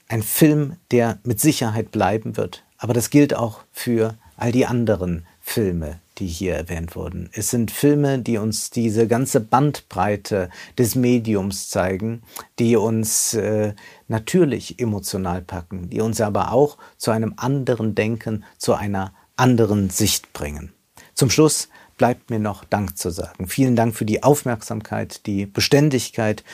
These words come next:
für den Zuspruch, für die finanzielle Unterstützung. Ich wünsche frohe und friedliche Weihnachten. Der Film ist aller Unkenrufe zum Trotz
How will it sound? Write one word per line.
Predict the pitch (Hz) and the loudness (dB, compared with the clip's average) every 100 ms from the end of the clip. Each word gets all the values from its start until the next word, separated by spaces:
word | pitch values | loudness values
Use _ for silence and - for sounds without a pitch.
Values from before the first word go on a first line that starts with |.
| - | -18
für | - 135 120 113 - _ - | 0 4 4 2 -4 _ -2
den | 113 | 0
Zuspruch, | - 180 - - 117 - - | 4 4 2 -4 -10 -10 -16
für | - - | -6 -2
die | 107 110 104 - _ | 0 0 -2 -8 _
finanzielle | - 135 117 110 117 110 110 | 0 2 2 2 2 4 2
Unterstützung. | - - 92 123 - 120 110 110 - | -2 -6 -4 -4 -4 -4 -4 -8 -12
Ich | - - - _ | -10 -10 -12 _
wünsche | 120 127 - 117 92 - _ | -2 -2 2 2 2 -6 _
frohe | - 120 127 139 143 - | -4 2 2 2 -4 -4
und | 113 92 - | -4 -4 -8
friedliche | - - 127 - 113 110 | -10 -2 -2 0 -4 -2
Weihnachten. | 95 110 127 - - 123 127 - - - - | -2 -2 -4 -6 -10 -10 -10 -16 -18 -4 0
Der | |
Film | 117 151 165 165 | 4 6 6 4
ist | 156 170 175 - - - | 4 2 2 -6 -10 -12
aller | 120 123 131 - | -4 0 0 0
Unkenrufe | 127 131 120 110 113 - 110 | -2 -4 -4 -4 -4 -4 -6
zum | 117 104 | -6 0
Trotz | 117 127 - - | 2 2 0 -8